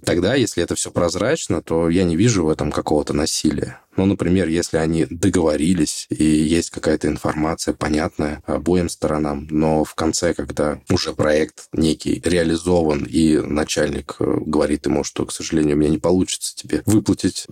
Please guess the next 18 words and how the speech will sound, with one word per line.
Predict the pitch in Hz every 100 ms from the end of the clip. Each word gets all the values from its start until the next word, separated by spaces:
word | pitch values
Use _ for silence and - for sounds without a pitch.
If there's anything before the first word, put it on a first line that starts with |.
| -
то, | 104 92
чём | 98
мы | 92 87
договорились, | - 90 90 135 117
просто | - 92 - -
потому | - 80 87
что | -
я | 80
начальник, | 80 82 87 80 76 -
и | - 71 -
мне | 80 80 80
не |
нравится, | 80 80 78 - -
как | - -
ты | 80
со | 78
мной | 78
разговариваешь, | 78 - 85 104 98 78 71 73 -